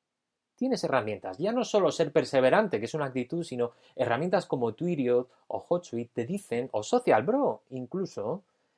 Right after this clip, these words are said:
tienen diversos elementos, unos de pago, otros gratuitos, pero Twilio, por ejemplo, T W E R I O D, Twilio, nos dice cuándo están más o menos activos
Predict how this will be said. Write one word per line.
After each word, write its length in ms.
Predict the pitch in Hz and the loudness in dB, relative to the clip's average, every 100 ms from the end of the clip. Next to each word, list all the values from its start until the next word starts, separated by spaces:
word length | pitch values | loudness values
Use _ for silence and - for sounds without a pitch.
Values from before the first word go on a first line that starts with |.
| _ _ | _ _
tienen 280 | - 127 104 | -2 0 -2
diversos 460 | 95 98 - 92 104 | -6 -8 -10 -10 -8
elementos, 400 | 101 113 98 107 | -4 -4 -4 -14
unos 220 | 92 87 | -14 -6
de 60 | |
pago, 240 | - 160 110 | -2 -2 -4
otros 200 | 107 98 | -10 -8
gratuitos, 600 | 98 110 139 117 113 - | -6 0 0 2 0 -2
pero 220 | 104 104 | -6 -4
Twilio, 400 | - 208 170 120 | -2 0 0 0
por 140 | 104 | -4
ejemplo, 560 | 87 - 170 151 117 131 | -8 -2 -2 2 2 2
T 220 | - 151 | 2 2
W 560 | 123 123 117 123 117 - | 4 2 2 2 2 2
E 240 | 120 107 - _ - | 0 -2 -6 _ -4
R 300 | 113 107 - | 0 -2 -2
I 180 | 127 113 - | -6 -8 -2
O 180 | 113 95 | 0 0
D, 500 | 101 151 123 123 220 - _ _ _ _ - | 0 0 2 0 -6 -12 _ _ _ _ -4
Twilio, 500 | 151 123 104 160 - _ _ _ _ _ _ _ | -2 -2 0 -2 -2 _ _ _ _ _ _ _
nos 260 | 131 170 156 | 0 2 2
dice 300 | 214 247 240 | -2 -4 -4
cuándo 380 | 175 202 214 | -2 -2 -2
están 280 | 151 - 170 | -6 -8 -8
más 220 | 156 139 | -8 -10
o 40 | 156 | -8
menos 260 | 156 151 | -8 -6
activos 560 | 127 - 139 143 151 | -10 -6 -2 -2 -2